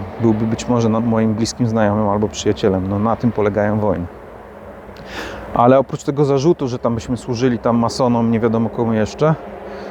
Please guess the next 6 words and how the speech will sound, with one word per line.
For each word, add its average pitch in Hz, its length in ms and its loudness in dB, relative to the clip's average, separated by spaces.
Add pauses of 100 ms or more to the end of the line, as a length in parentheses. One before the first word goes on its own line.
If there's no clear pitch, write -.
(400)
e, 110 220 6
były 139 280 6
też 131 200 0
zarzuty, 135 520 2
że, 131 400 0 (560)
e, 101 260 -2